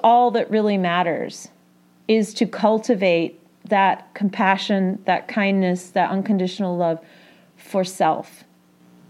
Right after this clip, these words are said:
And anything that we're gonna do is gonna have to come from us centering in that place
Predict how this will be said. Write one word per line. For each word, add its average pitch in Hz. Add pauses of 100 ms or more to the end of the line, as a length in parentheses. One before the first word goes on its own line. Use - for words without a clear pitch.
(800)
And 214
anything 254
that 175
we're 196
gonna 190
do 175
is 170
gonna 190
have 196
to 214
come 175 (340)
from 208
us 185
centering 294 (440)
in 196
that 190
place 175